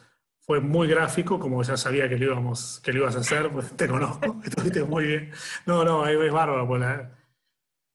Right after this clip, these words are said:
la verdad que es como que uno está ahí, ¿no? Viendo tu trabajo, la, la atención con, la atención y la atención con los estudiantes en esas situaciones tan disímiles. Y la verdad que, bueno,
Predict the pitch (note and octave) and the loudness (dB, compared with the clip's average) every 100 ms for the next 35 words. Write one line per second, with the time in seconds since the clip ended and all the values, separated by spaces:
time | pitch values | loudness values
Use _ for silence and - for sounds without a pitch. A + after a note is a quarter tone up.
0 | _ D#3+ D3 F3 F3 F3 F3 F3 E3+ D#3 | _ -4 0 0 2 0 0 -2 -2 -2
1 | D3 D3+ D3 C#3+ C3+ B2 A#2+ A#2 _ _ | -2 -2 -2 -2 -4 -6 -8 -12 _ _
2 | _ _ _ A3 - D#3 E3 E3+ C3 C#3+ | _ _ _ -10 -4 -2 0 2 0 0
3 | C#3 D3 D3+ D3 C#3 C3 C3 B2+ B2 B2 | 0 0 2 0 0 -2 -2 -2 0 -2
4 | B2 C3 C#3+ D#3 D#3 - E3+ D#3+ D#3 C#3+ | -2 -4 0 0 0 -2 -2 0 0 -2
5 | C3+ B2+ A#2+ B2 B2 B2 B2 C3 C3 C3 | -4 -4 -4 -6 -6 -4 -2 0 0 0
6 | E3 E3 D#3+ D3+ C#3+ C3 B2 B2 B2+ B2+ | 2 2 2 0 -2 -2 -2 -4 -6 -6
7 | C3 C#3 C3+ D#3 A3+ C#4 D3+ C3+ E3 F3 | -2 0 0 2 2 2 0 0 0 0
8 | D3+ C3 - F3 F3 D3 C3 A#2+ - A#2+ | 0 0 0 2 0 0 -2 -4 -4 -6
9 | C#3 D3 E3 F3 E3+ A#2+ B2 B2+ A#2+ - | -2 2 4 4 0 0 0 0 0 -2
10 | A#2+ C#3 B2 C3+ C3+ B2 - D#3+ D3+ E3+ | -4 -4 -2 -2 -2 -2 -2 0 -2 -4
11 | - - _ _ _ _ _ _ _ _ | -8 -16 _ _ _ _ _ _ _ _
12 | D3 C3+ B2+ - B2+ B2 B2+ D3+ D#3 C3+ | -4 -4 -4 -4 -4 0 0 0 0 0
13 | C3 A#2 - | -2 -4 -6